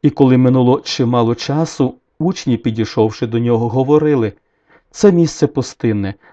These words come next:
а пора вже пізня, тож відпусти їх, щоб пішли до навколишніх хуторів і сіл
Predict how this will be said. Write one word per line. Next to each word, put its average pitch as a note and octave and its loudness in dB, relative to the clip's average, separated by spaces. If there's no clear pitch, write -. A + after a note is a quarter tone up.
а D3+ 4
пора E3+ 2
вже A#2 -2
пізня, A2 -4
тож - 2
відпусти F#3 0
їх, G#2 0
щоб - -4
пішли G3 -2
до C#3 0
навколишніх C3+ 0
хуторів C3+ 0
і C3+ -2
сіл F#3 -4